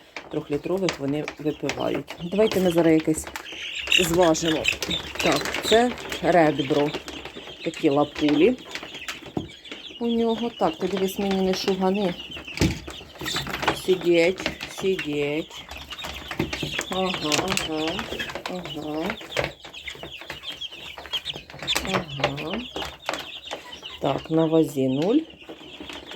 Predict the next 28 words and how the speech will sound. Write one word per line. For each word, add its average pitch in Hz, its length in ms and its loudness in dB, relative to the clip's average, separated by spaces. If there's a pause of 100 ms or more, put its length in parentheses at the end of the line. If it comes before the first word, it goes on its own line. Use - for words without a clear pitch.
(160)
Ставимо 143 540 4
нашу 135 340 0
ціпочку. 160 920 0 (1120)
І 185 80 4
на 165 140 6
вазі 156 340 4
бачимо 254 500 2
двісті 180 440 -4
сімнадцять 160 680 2 (120)
грам. 135 360 0 (520)
Це 254 200 4
курчатко 185 680 0
ребро. 143 420 2
Скоріше 311 440 2
всього, 202 280 2
що 185 140 -2
це 165 180 2
півник. 123 500 0 (1300)
Уже 226 240 6
видно, 151 440 6
де 147 160 6
півники, 147 540 4
а 143 80 8
де 143 160 6
курочки. 139 640 2
Півники 190 520 4
такі 170 340 4
з - 240 -6